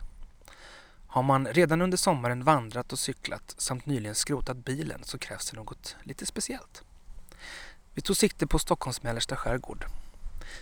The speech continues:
Vi ville kunna tälta på tomma öar, vandra längs klippor och utforska i vår egen takt. Vi lusläste Skärgårdsstiftelsens broschyrer och började planera våran rutt.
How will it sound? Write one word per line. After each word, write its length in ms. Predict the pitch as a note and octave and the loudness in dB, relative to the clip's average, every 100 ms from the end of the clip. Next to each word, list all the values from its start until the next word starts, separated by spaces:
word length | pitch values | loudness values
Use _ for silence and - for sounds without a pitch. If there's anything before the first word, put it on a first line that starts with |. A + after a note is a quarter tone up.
| - | -4
Vi 80 | C3 | 4
ville 180 | D3 D3+ | 6 6
kunna 180 | D#3+ D#3 | 6 4
tälta 520 | - F3+ A#2+ - F#3 | 8 6 6 4 6
på 120 | F3 | 6
tomma 380 | - F3+ A#2+ B2 | 4 4 2 2
öar, 440 | C#3 A#2 C3 - - - - - | 4 6 4 2 -8 -12 -12 -10
vandra 420 | - C#3+ D#3 A#2+ C#3+ | 4 8 8 6 2
längs 220 | D3+ - | 2 0
klippor 440 | - - - B2 | -2 -2 0 0
och 60 | B2+ | 0
utforska 480 | B2+ - A2+ - A#2 | -2 -4 -4 -4 -4
i 40 | |
vår 120 | A#2+ | -2
egen 220 | A2 - | -2 -4
takt. 460 | - - - - - - - - - - - - - | -10 -10 -10 -12 -14 -14 -18 -20 -20 -20 -18 -16 -2
Vi 100 | A#2+ | 4
lusläste 640 | C3+ A#2+ - C#3+ D#3 - | 6 6 4 4 4 2
Skärgårdsstiftelsens 1000 | D3+ D#3+ C3 A#2 - D#3 - D3 - C#3 | 2 4 4 4 -2 -2 -4 -2 -2 -2
broschyrer 580 | - D3 D#3 E3 D3+ A#2+ - - - - | 0 2 4 2 0 -6 -10 -20 -16 -6
och 120 | B2 | 0
började 260 | B2+ B2+ B2+ | 2 2 0
planera 420 | - A#2+ A#2 B2 | 0 0 0 -2
våran 240 | B2 A2+ | -2 -4
rutt. 340 | B2 - - | -6 -10 -6